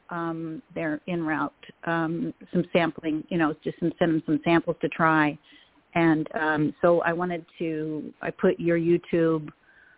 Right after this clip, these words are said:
um, uh, link on there. You know, I wrote it out so that he can look, and also on LifeWave so he can educate himself, um, about just headaches, right? Just the headaches in general and the,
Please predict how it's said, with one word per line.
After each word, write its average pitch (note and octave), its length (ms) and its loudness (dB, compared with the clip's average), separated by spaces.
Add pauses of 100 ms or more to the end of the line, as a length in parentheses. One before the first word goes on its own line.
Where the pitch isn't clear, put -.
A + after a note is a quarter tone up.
(280)
um, D3+ 480 0 (800)
uh, D#3+ 120 2
link F#3 340 4
on F3 240 4
there. E3 300 0
You E3+ 120 -4
know, D#3+ 80 0
I D#3 40 0
wrote D#3+ 260 -2
it D#3+ 100 -4
out D3+ 320 -2 (120)
so E3 100 -4
that D3 120 -4
he E3 120 -4
can D#3 280 -2
look, E3 240 0
and D#3+ 100 -4
also D#3+ 260 0
on D#3+ 160 4
LifeWave D#3 580 2
so E3 80 -2
he D#3 80 -2
can D#3 120 0
educate D#3 400 0
himself, D#3+ 460 -2 (640)
um, D3+ 600 2 (380)
about D3+ 460 2 (140)
just F3 160 -2
headaches, E3+ 480 -2 (280)
right? D3+ 320 -2
Just E3 180 -10
the D3 100 -6
headaches - 560 -4 (160)
in D#3 180 2
general D#3+ 360 4
and D#3 200 4
the, C#3+ 220 0